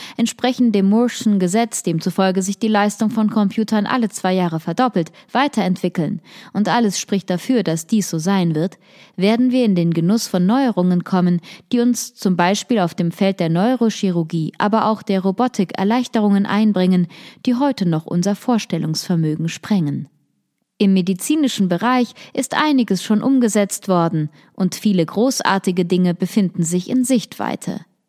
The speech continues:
So wird künstliche Intelligenz die Gehirne verletzter Menschen passgenau ergänzen und ausgefallene, brachliegende Areale ersetzen.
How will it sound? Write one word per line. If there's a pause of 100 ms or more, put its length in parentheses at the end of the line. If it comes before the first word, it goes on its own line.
(360)
So
wird
künstliche
Intelligenz (280)
die
Gehirne
verletzter
Menschen
passgenau
ergänzen
und
ausgefallene, (300)
brachliegende
Areale
ersetzen.